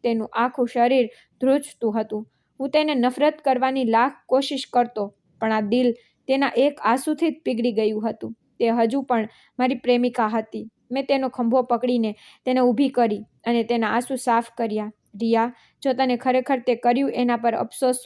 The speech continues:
હોય, તો હું તને માફ કરું છું. પરંતુ એ યાદ રાખજે કે હું પણ એક માણસ છું. કદાચ વારંવાર માફ ના કરી શકું." મારી વાત સાંભળીને તે જોર જોરથી રડવા લાગી અને મેં મનમાં વિચાર્યું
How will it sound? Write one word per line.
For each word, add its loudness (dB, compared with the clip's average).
હોય, 2
તો -2
હું 0
તને 2
માફ 2
કરું 2
છું. -10
પરંતુ 4
એ 2
યાદ 4
રાખજે 2
કે -2
હું 0
પણ 0
એક -2
માણસ 2
છું. -12
કદાચ 4
વારંવાર 4
માફ 0
ના 0
કરી 0
શકું." -10
મારી 0
વાત 2
સાંભળીને -2
તે 2
જોર 2
જોરથી 0
રડવા 2
લાગી -2
અને -2
મેં 0
મનમાં 0
વિચાર્યું 2